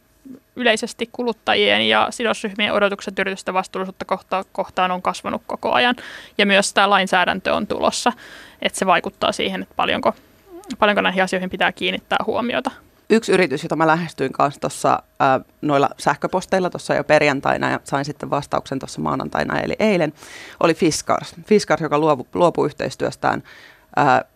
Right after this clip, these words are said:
Speaker 2: Kärkkäisen tavaratalojen kanssa muutama vuosi sitten. Mä hyppäsin sitten suoraan Fiskarsin tähän vastuulupauksen niin kuin, äh, kunnon P D F:n pariin. Ja se oli todella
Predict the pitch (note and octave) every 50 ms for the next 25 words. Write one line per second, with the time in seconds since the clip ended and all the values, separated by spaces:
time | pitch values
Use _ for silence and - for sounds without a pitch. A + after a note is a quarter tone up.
0 | _ - - D#3 C#3+ - - B2 C3+ C#3+ C#3 D3 C#3 C3+ C3+ B2 B2 - C3 B2
1 | A2+ A#2 A2+ A#2 B2+ C3 - - C#3 C#3 C3+ C3 - - C#3 C#3+ C#3+ C#3+ - -
2 | C#3+ D#3 C#3+ D3 C#3+ _ - - - A2+ A3 _ _ - - - - - - -
3 | - - F3+ E3+ D#3 - _ _ _ _ _ - - - E3 G#3+ G#3+ - F#3 E3+
4 | F3 D#3+ D#3 D#3 - - D3+ C3+ C#3+ D#3+ E3 D#3 D3 C#3 C3+ C#3+ - D#3 D#3 -
5 | - - C3+ - - - D3 C3+ B2+ B2+ - _ _ _ _ - C#3+ C#3+ C#3+ D#3+
6 | C#3 C3+ - - _ _ - C3+ D#3 D#3 D3+ - - - C#3 A#2 A#2+ - _ -
7 | - D3+ D3+ - - B2+ - - - - C#3 C3 C3+ C3+ - _ _ _ _ _
8 | - C3 B2 A2 - C3 C3 C3+ - _ _ _ - - C3 B2+ A#2 C3 - _
9 | _ - G#3+ F#3 D#3+ C#3+ A#2 A#2 B2+ - _ _ - G3+ A3 A3+ F#3+ - - G#2+
10 | C3+ - - C3+ C3 C3+ - A3+ B3 A#3+ G3+ F#3+ F3+ E3 - - - _ _ _
11 | - G3 F#3+ - - _ - - - D4 D4+ D4 C#4 A3+ A3+ - C4+ C#4 C4+ A#3+
12 | F#3+ E3+ D3+ D3+ C#3